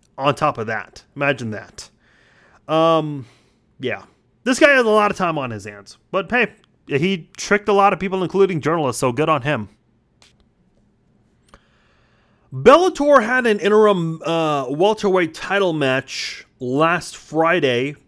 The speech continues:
between Michael Venom Page and Logan Stonley, or Stor-, uh, Storley, excuse me. Storley won by split decision, which was a shock because Storley was the clear winner here.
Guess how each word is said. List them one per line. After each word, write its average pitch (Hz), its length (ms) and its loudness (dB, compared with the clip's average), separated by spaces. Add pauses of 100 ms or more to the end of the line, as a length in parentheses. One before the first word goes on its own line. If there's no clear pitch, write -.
(520)
between 160 360 2
Michael 180 340 2
Venom 190 260 0
Page 165 480 0
and 156 240 -2
Logan 160 520 0
Stonley, 135 880 -2 (440)
or 156 120 0
Stor-, 196 440 4
uh, 135 680 -4
Storley, 196 500 4
excuse 165 460 -6
me. 127 260 -8 (920)
Storley 294 500 2
won 220 240 2
by 185 140 6
split 214 440 -2
decision, 143 640 -2 (840)
which 185 220 2
was 175 240 4
a 165 80 4
shock - 520 0
because 156 280 -4
Storley 220 600 0
was 160 540 -2
the 143 400 0
clear 180 300 0
winner 156 300 -2
here. 117 360 -6